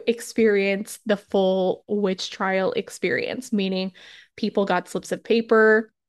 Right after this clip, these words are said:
that said that they were either a townsperson or a witch. Um, and then you basically live the plot of The Crucible,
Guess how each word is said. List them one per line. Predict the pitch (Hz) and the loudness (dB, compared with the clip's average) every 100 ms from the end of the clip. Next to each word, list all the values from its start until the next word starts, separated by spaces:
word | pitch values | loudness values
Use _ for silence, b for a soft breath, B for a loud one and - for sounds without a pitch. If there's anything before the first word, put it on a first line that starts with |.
| _ | _
that | 196 196 | -2 -2
said | - 196 | 0 0
that | 190 185 | 0 0
they | 185 | 0
were | 180 190 - | 2 0 0
either | 214 196 196 | 0 2 2
a | |
townsperson | 190 220 208 220 220 202 196 202 185 | 0 0 2 0 0 -4 -2 -4 -2
or | - 147 | -2 0
a | 170 | 2
witch. | 196 247 247 247 - - b b b b - | 6 6 6 0 -8 -8 b b b b -2
Um, | 214 190 185 185 - | 2 2 2 0 2
and | 220 208 | 2 6
then | 220 220 - _ | 6 4 -2 _
you | - 220 | 0 2
basically | 220 302 320 294 247 240 | 6 4 2 4 4 4
live | 202 240 254 214 | 6 6 6 6
the | 226 | 2
plot | - 226 220 165 | 4 2 4 2
of | - 196 | 2 2
The | 196 | 0
Crucible, | - 214 208 185 - - | 4 2 2 0 0 0